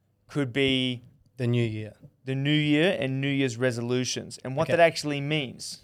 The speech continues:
Speaker 2: Is. What does
Speaker 1: Yeah.
Speaker 2: that actually mean?
Speaker 1: Well, what do you think it means?
Speaker 2: I think it means that it's that one time of the year where all of those people with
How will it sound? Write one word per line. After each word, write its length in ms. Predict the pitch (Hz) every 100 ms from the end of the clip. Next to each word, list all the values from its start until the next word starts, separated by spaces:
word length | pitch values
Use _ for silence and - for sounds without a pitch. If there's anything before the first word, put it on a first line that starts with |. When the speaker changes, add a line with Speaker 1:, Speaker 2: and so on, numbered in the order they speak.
| -
Speaker 2:
Is. 380 | 127 - - - -
What 60 | 127
does 100 | 117
Speaker 1:
Yeah. 80 | 113
Speaker 2:
that 60 | 107
actually 220 | - -
mean? 100 | - - _ _ _ _
Speaker 1:
Well, 120 | 165 135
what 100 | 139
do 60 |
you 100 | 208
think 160 | - 120
it 80 | 110
means? 320 | 98 - - _ -
Speaker 2:
I 300 | 180 208 202
think 280 | 185 139
it 100 | 143
means 540 | 131 120 117 131 - -
that 360 | 131 127 117 117 _ _ _ _ _ _ _ -
it's 260 | 156 143 -
that 280 | 135 127 - _ _ _ 135
one 320 | 147 196 202
time 280 | 202 185 175
of 120 | 170 151
the 80 |
year 360 | 147 139 123 117 - _ _ _
where 520 | 131 143 131 127 131 - _ _ _
all 540 | 190 190 185 180 170
of 100 | 170
those 260 | 156 160 147
people 500 | - 147 139 123 123
with 240 | 120 117